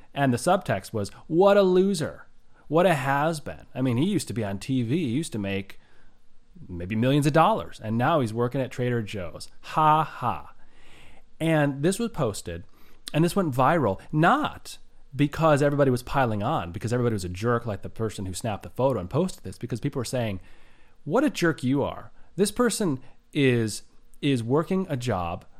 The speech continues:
making an honest living." Yeah, so he's not on, on T V anymore. Yeah, he's not a movie star, but he's make-,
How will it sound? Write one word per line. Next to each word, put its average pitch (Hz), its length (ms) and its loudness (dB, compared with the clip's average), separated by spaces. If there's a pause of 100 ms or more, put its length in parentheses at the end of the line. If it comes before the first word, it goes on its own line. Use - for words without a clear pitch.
(140)
making 139 300 0
an 127 80 4
honest 139 380 2
living." 110 360 -2
Yeah, 185 280 4
so 135 220 0
he's 135 180 0
not 131 200 6
on, 110 160 2
on 101 220 -4
T 123 200 -2
V 101 140 -4
anymore. 92 340 -4
Yeah, 110 180 0
he's 120 120 0
not 117 120 0
a 101 40 0
movie 131 300 2
star, 90 360 -8 (160)
but 165 100 -6
he's 214 120 0
make-, 233 200 0